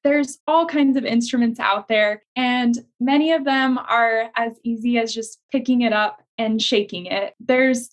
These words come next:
a whole bunch of, like, small type of percussion instruments like maracas and bells and things like that, where I actually just keep a big giant basket of them so that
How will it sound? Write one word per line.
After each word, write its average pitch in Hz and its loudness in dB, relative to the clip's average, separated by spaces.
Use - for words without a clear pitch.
a 262 -4
whole 320 0
bunch 277 2
of, 226 2
like, 208 -4
small 226 2
type 226 -2
of 208 -2
percussion 226 -2
instruments 262 0
like 220 0
maracas 220 2
and 196 -4
bells 208 -2
and 226 -2
things 220 -2
like 202 -2
that, 208 0
where 202 2
I 233 0
actually 240 0
just 240 -4
keep 240 -2
a 220 0
big 214 -6
giant 196 -4
basket 208 0
of 214 0
them 226 2
so 254 0
that 220 2